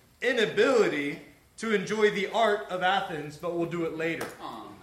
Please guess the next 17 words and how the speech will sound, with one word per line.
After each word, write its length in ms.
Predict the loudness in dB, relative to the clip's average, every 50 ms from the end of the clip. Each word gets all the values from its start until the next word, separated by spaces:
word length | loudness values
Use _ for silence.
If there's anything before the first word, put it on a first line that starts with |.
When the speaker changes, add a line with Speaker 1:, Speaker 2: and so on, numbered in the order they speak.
| -20 -20 _ _ _
Speaker 1:
For 160 | -6 -2 0
now, 680 | 2 4 4 4 4 4 4 2 2 0 -4 -6 -10 -14 -16 -16 -8
just 320 | -4 -2 -2 -2 -2 -4 -4
take 280 | -4 -4 -4 -6 -6
note 480 | -6 -2 0 2 2 2 0 -2 -6 -6
that 220 | -4 -4 -2 -2 -2
this 220 | -2 -4 -4 -6
city 320 | -8 -6 -6 -4 -4 -6
served 580 | -6 -8 -6 -4 -2 0 0 0 -2 -2 -4 -6
as 240 | -6 -6 -6 -4 -6
the 80 | -6
university 1080 | -8 -6 -6 -6 -6 -4 -4 -4 -4 -2 -2 -2 -2 -2 -4 -6 -8 -10 -8 -6 -6 -6
center 680 | -8 -8 -6 -4 -2 -2 -2 -2 -4 -6 -6 -8 -10 -14 -20 _ _ _ _ -4
for 180 | -2 -2 0 -2
the 180 | -2 -2 -4
entire 580 | -4 -4 -4 -2 0 2 2 2 2 0 -2 -4
region. 440 | -6 -6 -6 -6 -6 -6 -6 -6